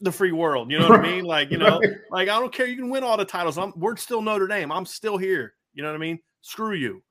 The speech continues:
Speaker 2: Right.
Speaker 1: We're still Notre Dame. Right. Uh, and, you know, it, it just, you can say, "I know all the stuff you got to say about me."
Speaker 2: Yeah.
Speaker 1: Right. Like, "I know all the stuff you got to say about me, but I'm gonna use that as fuel because I got something for you."
Speaker 2: Right.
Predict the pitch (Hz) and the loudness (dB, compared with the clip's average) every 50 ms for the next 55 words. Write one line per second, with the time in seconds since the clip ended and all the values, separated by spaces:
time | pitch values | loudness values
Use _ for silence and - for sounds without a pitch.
0 | _ - 139 139 135 127 110 - - - 180 180 - - 202 208 196 190 180 170 | _ 0 2 4 4 4 2 0 -4 -6 -6 -6 -6 -4 -4 -2 -2 -2 -4 -6
1 | 170 160 170 156 117 - - _ _ _ _ _ _ _ _ _ _ _ _ _ | -6 -6 -6 -6 -6 -8 -14 _ _ _ _ _ _ _ _ _ _ _ _ _
2 | 120 120 120 135 151 - - _ _ _ _ _ _ _ _ _ _ - 131 127 | -8 -4 -4 -4 -4 -6 -10 _ _ _ _ _ _ _ _ _ _ -6 -4 -2
3 | 120 110 101 95 - - - - - - - - _ - 120 - - _ - - | -2 -4 -4 -6 -10 -12 -14 -16 -20 -20 -20 -20 _ -18 -18 -18 -18 _ -8 -4
4 | 160 151 147 147 143 135 131 127 _ 165 160 131 117 110 110 110 107 _ _ _ | -2 -2 0 -2 -4 -6 -10 -12 _ -8 -6 -6 -6 -6 -6 -10 -12 _ _ _
5 | - 147 135 - 165 175 156 175 160 - 180 208 254 214 - 233 214 - 160 185 | -18 -18 -14 -10 -10 -10 -8 -8 -8 -6 -6 -6 -4 -4 -2 -2 -2 0 2 2
6 | 202 202 247 294 320 254 175 151 139 - - 156 135 131 135 123 135 120 107 - | 2 2 2 2 2 2 2 0 0 -2 -4 -4 -4 -4 -2 -2 -2 -4 -4 -6
7 | - 139 117 110 107 104 98 - - 85 80 _ _ _ _ - 123 131 131 165 | -6 -6 -6 -4 -6 -8 -10 -12 -16 -20 -20 _ _ _ _ 0 4 6 6 6
8 | 190 220 196 - - 151 160 151 147 156 190 196 226 277 294 285 262 214 185 - | 4 2 -4 -6 -4 -4 -4 -2 -2 -2 -2 0 0 0 2 2 0 0 -4 -4
9 | - 196 165 156 156 160 170 127 - 151 131 123 123 117 107 87 98 95 - _ | -4 -4 -4 -4 -4 -4 -4 -4 -4 -4 -4 -2 -2 -4 -4 -6 -10 -18 -20 _
10 | _ - _ _ _ _ 123 120 139 160 180 202 196 180 160 135 123 131 175 208 | _ -20 _ _ _ _ -8 -4 -2 0 0 0 -2 -4 -4 -4 -6 -6 -6 -4
11 | 220 196 143 139 139 123 117 117 113 107 - - - - 170 185 160 127 98 82 | -6 -6 -4 -2 -2 0 0 -2 -6 -8 -10 -12 -8 -4 -2 0 0 -2 -4 -10
12 | - 123 - - 131 113 135 135 165 165 170 151 - - 160 147 135 123 - 127 | -12 -12 -8 -6 -6 -4 -4 -4 -4 -4 -4 -4 -4 -6 -8 -8 -8 -10 -12 -14
13 | - - - - 135 147 175 220 220 - - _ _ _ _ _ 120 110 107 98 | -14 -16 -20 -20 _ -12 -10 -8 -8 -10 -10 _ _ _ _ _ -8 -6 -6 -8
14 | 87 | -10